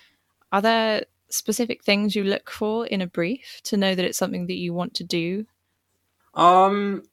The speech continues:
Speaker 2: I would say, 'cause I'm quite versatile, there's a lot of projects that I know I can do. If it's something I've already done, then I can definitely do it, of course.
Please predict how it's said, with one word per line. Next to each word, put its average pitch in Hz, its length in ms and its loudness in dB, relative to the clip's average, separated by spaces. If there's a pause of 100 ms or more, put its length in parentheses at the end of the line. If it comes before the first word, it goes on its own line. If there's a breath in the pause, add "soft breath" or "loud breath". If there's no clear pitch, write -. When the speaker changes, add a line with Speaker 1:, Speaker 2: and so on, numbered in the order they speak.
(120)
Speaker 2:
I 170 80 2
would 170 100 2
say, 165 520 4
'cause 156 160 -8
I'm 151 120 -2
quite 143 200 2
versatile, 127 500 2
there's 113 140 -2
a 123 40 -6
lot 123 200 0
of - 120 -8
projects - 760 -2 (240)
that 131 60 4
I 117 120 6
know 117 200 4
I 123 100 6
can 139 180 -6
do. 180 300 0 (420)
If 143 140 -4
it's 160 160 2
something 147 280 0
I've 127 120 0
already 127 240 -2
done, 107 460 0 (680)
then 110 500 2
I 117 120 0
can 110 120 -14
definitely 117 280 -4
do 107 160 0
it, 110 200 -2 (260)
of - 120 -20
course. 110 300 -4